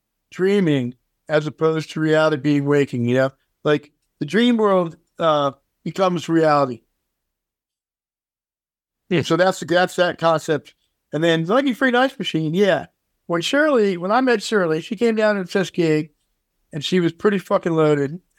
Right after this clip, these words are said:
Speaker 1: <laughs> And, uh, and she was definitely attacking me, you know? Right. So
Speaker 2: Well, who wouldn't be? Who wouldn't be, Wino? Let's be honest, right?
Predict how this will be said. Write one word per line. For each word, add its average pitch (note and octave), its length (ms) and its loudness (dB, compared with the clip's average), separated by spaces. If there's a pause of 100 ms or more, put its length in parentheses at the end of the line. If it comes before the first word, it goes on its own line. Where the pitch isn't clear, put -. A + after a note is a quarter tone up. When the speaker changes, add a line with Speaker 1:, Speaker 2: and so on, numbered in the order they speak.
Speaker 1:
<laughs> D#4+ 120 0 (1040)
And, E3 120 2
uh, D#3+ 220 2 (720)
and F3 260 -2
she - 160 -4
was F3+ 140 2
definitely G3 400 0
attacking F#3+ 600 0
me, A2+ 260 -2
you - 20 -4
know? A2+ 200 -12 (380)
Right. B2+ 220 0 (340)
So D#3+ 420 0 (280)
Speaker 2:
Well, D#3+ 180 0
who G3 160 2
wouldn't A#3+ 220 0
be? - 260 -6
Who F3+ 80 0
wouldn't F#3 240 0
be, F#2+ 120 -4
Wino? G#2 280 0
Let's C#3 140 0
be F3 120 2
honest, G3+ 380 -2
right? G3 240 -2